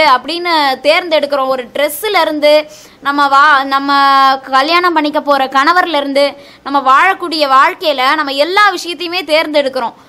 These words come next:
யோசிக்கிறோம், இதுதான் நமக்கு பிடிச்சது, இதுதான் நமக்கு கரெக்ட் அப்படின்னு சொல்லி செலக்ட் பண்றோம். நம்மளோட ட்ரெஸ்ஸு கூட இந்த சைஸ் தான் நமக்கு கரெக்டா இருக்கும்,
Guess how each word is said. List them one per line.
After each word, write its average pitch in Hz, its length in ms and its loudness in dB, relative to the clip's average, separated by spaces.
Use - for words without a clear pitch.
யோசிக்கிறோம், 330 680 -2
இதுதான் 370 420 0
நமக்கு 311 260 -2
பிடிச்சது, 302 500 0
இதுதான் 349 360 0
நமக்கு 285 360 -4
கரெக்ட் 392 360 0
அப்படின்னு 277 320 -4
சொல்லி 302 240 -6
செலக்ட் 285 380 -6
பண்றோம். 233 320 -6
நம்மளோட 302 440 2
ட்ரெஸ்ஸு 359 360 -2
கூட 403 160 0
இந்த 339 360 -2
சைஸ் 330 200 -4
தான் 370 240 0
நமக்கு 294 240 -6
கரெக்டா 302 400 -2
இருக்கும், 269 440 -4